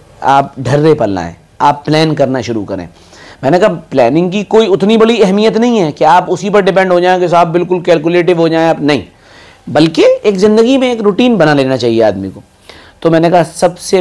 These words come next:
पहली बुनियादी बात यह है, जो आप कमाएं, उसका पाँच परसेंट से दस परसेंट आप अपने पास सेव करना शुरू करें, चाहे अपने अकाउंट में सेव करें, चाहे कहीं सेव करें।" मैंने उनको समझाया। फिर उसके बाद मैंने कहा कि आपको ये बातें बड़ी अजीब सी लग रही होंगी कि मैं आपसे किस तरह की बातें कर रहा हूँ।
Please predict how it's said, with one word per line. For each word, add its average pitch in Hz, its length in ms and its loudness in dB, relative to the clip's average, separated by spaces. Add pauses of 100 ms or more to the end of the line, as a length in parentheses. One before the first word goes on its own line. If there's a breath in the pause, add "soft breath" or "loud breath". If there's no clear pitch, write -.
(120)
पहली 160 300 2
बुनियादी 156 440 0
बात 135 220 2
यह 131 180 -4
है, 127 100 -2
जो 127 180 -4
आप 123 240 2
कमाएं, 120 440 -6 (340 soft breath)
उसका 131 280 -4 (100)
पाँच 135 280 0
परसेंट 123 440 -4
से 117 100 -2
दस 117 200 -4
परसेंट 117 380 -6
आप 110 140 -2
अपने 110 180 -6
पास 107 240 -6
सेव 113 300 -2
करना 127 200 0
शुरू 123 220 -4
करें, 131 240 -2
चाहे 117 220 0
अपने 117 280 -6
अकाउंट 110 340 -4
में 120 60 -4
सेव 113 240 -4
करें, 120 180 -4
चाहे 110 220 -4
कहीं 110 240 -6
सेव 95 220 -6
करें।" 85 260 -6 (680 loud breath)
मैंने 123 160 2
उनको 123 120 0
समझाया। 85 440 0 (400 soft breath)
फिर 147 80 2
उसके 160 200 0
बाद 147 160 4
मैंने 147 180 -2
कहा 139 240 0
कि 135 840 -6
आपको 135 340 -2
ये 131 140 2
बातें 120 280 0
बड़ी 120 180 0
अजीब 117 240 -2
सी 123 120 -6
लग 113 140 -2
रही 113 160 -2
होंगी 113 300 -6
कि 113 80 -8
मैं 107 140 -6
आपसे 107 280 -8
किस 113 180 -8
तरह 104 200 -4
की 104 100 -6
बातें 98 300 -4
कर 92 140 -8
रहा 90 180 -8
हूँ। 90 180 -10